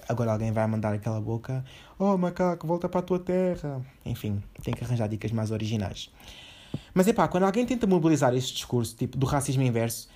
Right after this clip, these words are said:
eu acho que é, tipo, de uma falta de empatia e de, e de capacidade de se colocar, de se colocar no lugar do outro.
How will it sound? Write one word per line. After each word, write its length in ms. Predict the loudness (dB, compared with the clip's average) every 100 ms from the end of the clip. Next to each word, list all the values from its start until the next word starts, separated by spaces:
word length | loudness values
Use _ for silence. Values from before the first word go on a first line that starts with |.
| -20 -20 -2
eu 120 | 2
acho 120 | 4 2
que 80 |
é, 20 | -4
tipo, 220 | -6 -4
de 180 | 0 2
uma 160 | 2
falta 280 | 2 2 2
de 80 | 0
empatia 460 | -2 -2 0 0
e 60 | 0
de, 520 | 0 0 0 -2 -4
e 100 | -4
de 80 | -4
capacidade 600 | -2 0 0 2 4 4
de 60 | 0
se 80 | -2
colocar, 400 | 0 2 0 -2
de 120 | -8
se 80 | -4
colocar 360 | -4 0 0 0
no 120 | 0
lugar 280 | 2 2 2
do 80 |
outro. 280 | 0 -2 -6